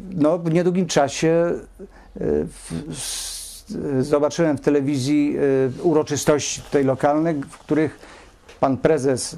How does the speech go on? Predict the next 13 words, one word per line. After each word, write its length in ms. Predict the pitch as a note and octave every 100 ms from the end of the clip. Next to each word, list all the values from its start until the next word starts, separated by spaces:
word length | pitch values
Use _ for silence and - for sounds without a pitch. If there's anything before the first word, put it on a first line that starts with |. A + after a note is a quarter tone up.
| -
tej 140 | C#3
spółki 340 | - F3 E3+ D3+
odbierał, 520 | A#2+ D3 D3 C#3 - - -
y, 240 | C3 C3
wyróżnienie, 720 | B2 C#3 B2 D3 D#3 D3+ D3+ C#3+ - - - - - - - - - - - - - -
tak 120 | B2+
zwaną 200 | C#3 D3
gazelę 320 | D3 C#3 D#3
biznesu, 500 | C3+ C3+ D3+ C3+ A#2
za 160 | A2+ C3+
to, 140 | C#3+
że 140 | A#2 A#2+
spółka, 560 | - C3+ C3 B2 B2